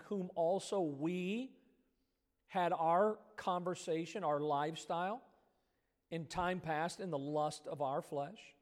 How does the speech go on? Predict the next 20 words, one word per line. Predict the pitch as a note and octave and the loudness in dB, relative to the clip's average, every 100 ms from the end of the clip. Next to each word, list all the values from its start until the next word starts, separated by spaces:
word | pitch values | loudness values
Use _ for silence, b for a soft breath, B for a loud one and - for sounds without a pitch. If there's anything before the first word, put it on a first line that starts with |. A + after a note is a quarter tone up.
| _ _ _ _ _ _ _ _ | _ _ _ _ _ _ _ _
We | G3+ | 2
were | F3+ E3+ | 4 2
fulfilling | - E3+ G3+ F#3+ F#3+ F3 | 0 -2 2 2 2 2
the | D3 | 0
desires | D3 F3 D3+ D#3+ F#3 - | -2 0 2 2 0 -2
of | C#3 | -6
the | |
flesh | - E3 D3 F3 | -2 0 2 0
and | F3 | -4
of | D3 | -6
the | C3 | -6
mind. | C3+ C3+ D3+ A3 - _ _ _ _ B B B B G3 | -4 -4 -6 -10 -18 _ _ _ _ B B B B 0
And | G3+ G3+ | 0 0
every | A#3 C#4 D#4 D4+ | 2 2 2 2
one | C4+ A3 | 4 4
of | E3+ | 4
us | D3+ C3+ - | 2 2 -2
were | E3 E3+ | 2 2
by | C#3 F3+ E3 E3 | 4 4 4 2
nature | E3 F#3 G#3+ A#3 - D3 | 0 2 2 0 -4 -6